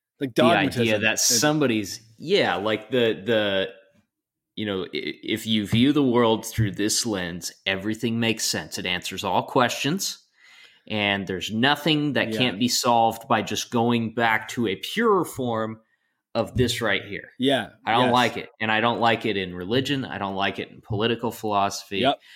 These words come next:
Speaker 2: I don't think anybody's got the answers to everything. And
Speaker 1: But that,
Speaker 2: I,
Speaker 1: that
Speaker 2: when
Speaker 1: belief
Speaker 2: people
Speaker 1: set
Speaker 2: start explaining things that way, that's where I start to really tune them out.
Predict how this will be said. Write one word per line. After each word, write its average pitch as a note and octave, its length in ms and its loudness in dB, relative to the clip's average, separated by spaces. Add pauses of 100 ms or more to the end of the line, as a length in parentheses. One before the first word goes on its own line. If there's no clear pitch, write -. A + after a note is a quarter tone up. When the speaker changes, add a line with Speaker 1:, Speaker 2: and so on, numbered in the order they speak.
(240)
Speaker 2:
I A#2+ 60 4
don't C3+ 160 2
think A#2+ 160 2
anybody's A2 480 2
got G2 260 -2
the F#2 200 -6
answers F2+ 380 -8
to - 200 -14
everything. E2+ 720 -12 (180)
And A2 160 -6
Speaker 1:
But - 140 -4
that, E3+ 220 0
Speaker 2:
I, D#3 100 -20
Speaker 1:
that D#3+ 160 2
Speaker 2:
when D#3+ 120 4
Speaker 1:
belief D3+ 200 6
Speaker 2:
people C#3 120 2
Speaker 1:
set D3 120 2
Speaker 2:
start D3 200 4
explaining C3+ 680 0
things G2+ 300 -4
that G2 300 0
way, A2 300 2
that's F#2+ 300 -2
where A2 120 -2
I F#2+ 120 -2
start - 320 -6
to E2 80 -20
really F2 320 -10
tune F#2 300 -10
them E2+ 140 -14
out. E2 220 -8